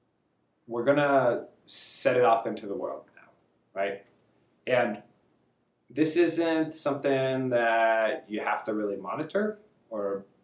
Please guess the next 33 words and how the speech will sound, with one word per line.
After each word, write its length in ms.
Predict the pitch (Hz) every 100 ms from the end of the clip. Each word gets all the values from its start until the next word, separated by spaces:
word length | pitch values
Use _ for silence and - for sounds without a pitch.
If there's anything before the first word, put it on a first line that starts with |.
| _
be 120 | 117
proactive 760 | - - 110 101 98 - - 82
in, 140 | 80 - _ _
per 60 | -
se. 320 | - 85 - - _ _ - -
Remember, 400 | 120 113 104 - - _ _ _ _
and 100 | 117
this 140 | 127
is 200 | 135 135 - _ _ _ _ _ - -
the 440 | 120 113 - 127
important 360 | 123 147 135 107
thing 140 | 117
I 180 | 107 101
wanted 300 | 110 107 104
to 60 | 101
talk 260 | - 95
about 260 | 104 117 -
earlier, 300 | 165 139 113
which 300 | 104 107 -
is 280 | 101 98 - -
the 80 |
sense 260 | 95 107 -
of, 100 | 101 - _ _ _ -
uh, 200 | - - - _ _ _ 107
non-attachment, 720 | 104 104 - 110 - - -
right? 280 | - 98 - _ _ _ _ _ _ _
We're 140 | 127 156
going 180 | 208 165
to 80 |
set 260 | 135 - 135
out 220 | 131 -
the 100 | 110
intention 640 | 190 - - - - -